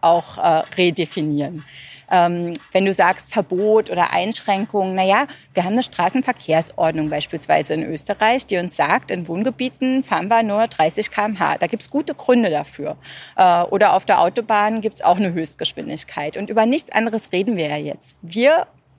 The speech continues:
haben festgestellt, wenn wir jetzt so weiter tun in der Mobilität, im Verkehr, in vielen anderen Bereichen, dann haben wir ein bisschen ein Problem mit einer gewissen Klimakrise.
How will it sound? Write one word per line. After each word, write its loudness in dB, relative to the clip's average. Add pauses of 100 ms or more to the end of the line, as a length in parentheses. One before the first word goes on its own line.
(100)
haben 2
festgestellt, -2
wenn 0
wir 0
jetzt -4
so 0
weiter 2
tun -6
in -4
der 0
Mobilität, -2
im -6
Verkehr, -4
in -10
vielen -2
anderen -2
Bereichen, 0 (720)
dann 4
haben 2
wir 4
ein 0 (180)
bisschen -2
ein 0
Problem 0
mit -4
einer -4
gewissen -8
Klimakrise. -4